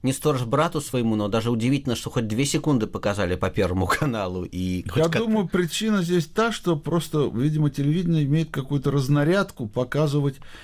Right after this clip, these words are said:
Speaker 2: многими десятиминутными, пятнадцатиминутными, двадцатиминутными выступления Рогозина ежедневно по всем
Speaker 1: <laughs>
Speaker 2: каналам и много раз, и поэтому тесно очень.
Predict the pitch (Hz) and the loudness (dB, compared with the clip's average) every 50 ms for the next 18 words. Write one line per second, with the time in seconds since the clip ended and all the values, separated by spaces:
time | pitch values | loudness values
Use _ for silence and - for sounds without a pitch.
0 | - - - - - - - - - - 107 127 143 151 180 202 208 208 190 151 | -20 -18 -18 -16 -16 -18 -18 -10 -2 2 4 4 6 6 6 6 6 4 4 2
1 | 160 165 151 143 135 120 117 147 147 - - - - 151 160 165 165 170 180 180 | 0 0 0 0 0 -2 -4 -6 -4 -6 -6 -8 -4 -2 -2 0 0 0 0 0
2 | 180 151 - - 147 151 135 120 113 101 92 82 - - 113 107 - 143 160 170 | -2 -4 -4 -4 -2 0 0 2 0 0 -2 -2 -4 -8 -10 -6 -2 0 2 2
3 | 175 160 139 - - 147 156 151 143 131 113 127 123 113 123 - - - 180 180 | 2 2 0 -2 -2 0 2 2 2 2 0 0 -2 -2 -2 -4 -2 0 2 2
4 | 170 160 143 - - 143 127 110 147 170 180 175 170 160 143 156 160 143 151 160 | 2 2 2 0 0 -2 0 2 2 2 4 4 2 2 2 0 0 2 4 4
5 | 151 131 95 85 98 76 67 67 87 98 117 131 107 123 123 110 117 127 156 185 | 4 4 2 0 -2 -4 -6 -6 -4 -2 -2 0 0 0 -2 -2 -2 -2 0 0
6 | 196 185 185 - 120 110 - 147 123 - 131 - 175 165 151 139 139 139 151 185 | 0 0 0 0 0 0 0 -2 -2 0 0 0 0 0 0 0 0 0 0 0
7 | 202 190 175 156 147 151 160 175 160 147 156 131 120 107 - - 110 - 135 160 | 0 2 0 0 2 2 2 0 0 2 2 2 2 0 -2 -4 -6 -4 -2 -2
8 | 175 196 180 185 180 - - - 151 143 127 - - 113 104 95 87 73 - - | 0 0 -2 -2 -4 -2 0 2 2 2 2 0 -4 -6 -6 -6 -6 -8 -10 -12